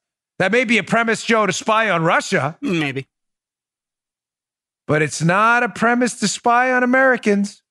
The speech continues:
Speaker 1: Get ready for the flipperooski. They're not here to tell you the story, the media. They are full-time Pravda activists for the left.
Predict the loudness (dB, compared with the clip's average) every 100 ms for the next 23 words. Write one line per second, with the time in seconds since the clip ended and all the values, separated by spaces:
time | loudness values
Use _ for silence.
0 | _ _ _ _ _ _ -8 -2 0 2
1 | 2 4 4 4 4 2 -2 -2 2 2
2 | 2 2 2 4 4 4 2 0 0 2
3 | 2 2 0 0 -2 2 4 4 2 0
4 | 2 2 0 -10 _ _ _ _ _ _
5 | _ _ _ _ _ _ _ -2 0 2
6 | 2 0 0 0 2 0 -2 -2 -2 -2
7 | -2 -4 -6 -2 0 2 0 -4 -10 -12
8 | -16 -20 _ -4 -2 -2 0 -2 0 0
9 | 0 0 -2 -2 0 -2 -2 -4 -6 -6
10 | -6 -4 -4 -4 -6